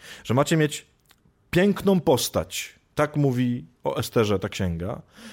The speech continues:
Czyli on zobaczył w niej królewskie dziecko, to zobaczył kogoś takiego. Ona jest niezależna, ale jednocześnie nie jest wyniosła ponad wszystkich, że ona nikogo nie potrzebuje. Ona wie, że potrzebuje, ale jest niezależna. Nie jest niewolniczo zależna od ludzi, bo wie, że nie, bo jest królową.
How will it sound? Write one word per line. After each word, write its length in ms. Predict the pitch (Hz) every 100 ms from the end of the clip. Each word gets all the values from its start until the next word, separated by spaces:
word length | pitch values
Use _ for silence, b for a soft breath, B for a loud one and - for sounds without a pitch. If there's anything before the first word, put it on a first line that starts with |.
| -
Czyli 140 | 120
on 180 | 139 139
zobaczył 420 | 131 131 143 135
w 60 | 120
niej 140 | 123
królewskie 500 | 120 127 131 123 120
dziecko, 460 | 104 95 - 113 -
to 100 | 127
zobaczył 220 | 160 151
kogoś 220 | 147 143
takiego. 360 | - 123 92 85
Ona 180 | 113 139
jest 180 | 120 139
niezależna, 800 | 185 180 151 98 90 90 147 175 B B B B
ale 120 | 104 101
jednocześnie 400 | 123 151 - 160
nie 120 | 247
jest 200 | 170 120
wyniosła 420 | 127 127 120 117
ponad 420 | - 117 101 - -
wszystkich, 360 | - 120 - 113
że 80 | 113
ona 100 | 110
nikogo 260 | 107 107
nie 120 | 107
potrzebuje. 440 | 107 - 110 95 113
Ona 140 | 202
wie, 100 | 214
że 100 | 123
potrzebuje, 500 | 104 98 95 85 -
ale 140 | 107 92
jest 200 | 92 139
niezależna. 600 | 175 208 117 92 87 - _ b b b -
Nie 80 | 170
jest 160 | 190 156
niewolniczo 960 | 160 147 160 160 185 - 131 95 76 - _ _ -
zależna 520 | 107 107 104 98 95
od 160 | 95
ludzi, 400 | 98 87 90 117 - _
bo 320 | 120 101 104 87
wie, 160 | 85
że 140 | 117 208
nie, 160 | 139
bo 140 | 90 95
jest 140 | 123
królową. 480 | - 151 90 82